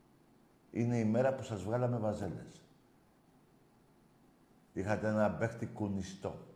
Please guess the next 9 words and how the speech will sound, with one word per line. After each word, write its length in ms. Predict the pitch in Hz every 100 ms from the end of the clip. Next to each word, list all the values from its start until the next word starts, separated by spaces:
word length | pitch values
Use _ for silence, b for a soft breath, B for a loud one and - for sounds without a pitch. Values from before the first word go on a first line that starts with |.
| - - - - _ _ - - - - -
Τον 140 | 85
φωνάζανε 540 | 87 92 104 110 107 101
Λιόλιο. 560 | 101 98 85 69 - - - - B B B B B B - - _ _ _ - 82
Λιο-, 220 | 92 - 92
Λιόλιος, 680 | 95 107 98 80 71 - -
δηλαδή 640 | 82 85 95 95 92 85
Λολίτα, 580 | 92 95 98 107 - 78
κάπως 420 | 92 90 85 110
έτσι. 440 | 90 - - -